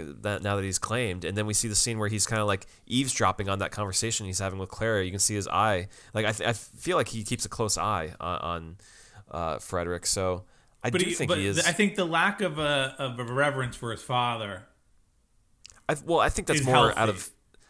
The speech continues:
Speaker 1: loyalty maybe towards Frederick, too.
Speaker 2: Mm-hmm. Yeah, yeah.
Speaker 1: So, that's
Speaker 2: I'm
Speaker 1: that.
Speaker 2: okay, I, I'm okay with Enright. He seems, like, a little bit, like, too plain for me right now, but I think the ones that we gotta
Speaker 1: Yeah.
Speaker 2: talk about are, uh,
Speaker 1: Incredible head of hair, too.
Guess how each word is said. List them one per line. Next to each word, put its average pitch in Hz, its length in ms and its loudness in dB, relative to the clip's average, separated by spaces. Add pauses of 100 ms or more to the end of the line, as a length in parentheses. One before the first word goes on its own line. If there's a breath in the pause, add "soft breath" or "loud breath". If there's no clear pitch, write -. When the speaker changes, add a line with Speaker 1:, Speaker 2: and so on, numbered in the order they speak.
(100)
Speaker 1:
loyalty 113 440 4
maybe 101 200 -4
towards - 260 -6
Frederick, 64 420 -8
too. 71 240 -8
Speaker 2:
Mm-hmm. 175 340 -2 (200)
Yeah, 147 240 0 (160)
yeah. 101 240 -4 (1600)
Speaker 1:
So, 78 340 0 (580)
that's 131 200 2
Speaker 2:
I'm 247 80 4
Speaker 1:
that. 214 160 4
Speaker 2:
okay, 196 80 2
I, 220 40 4 (140)
I'm 240 100 6
okay 185 240 4
with 165 120 0
Enright. 160 280 2
He 147 80 2
seems, 175 280 -2
like, 156 200 -2
a 147 40 0
little 139 260 2
bit, 131 280 -2
like, 123 320 -6 (1700)
too 165 140 -2
plain 127 380 -2
for 135 100 -6
me 123 120 -2
right 113 180 0
now, 113 200 -4
but 110 160 -6
I 120 80 -6
think 175 200 -4
the 170 80 -2
ones 165 200 0
that 143 80 0
we 131 80 -4
gotta 123 140 -2
Speaker 1:
Yeah. - 40 -6
Speaker 2:
talk 139 200 0
about 117 280 -2
are, 107 160 -4
uh, 101 320 -4
Speaker 1:
Incredible 151 340 2
head 123 140 2
of 113 60 2
hair, 104 160 2
too. 78 280 -6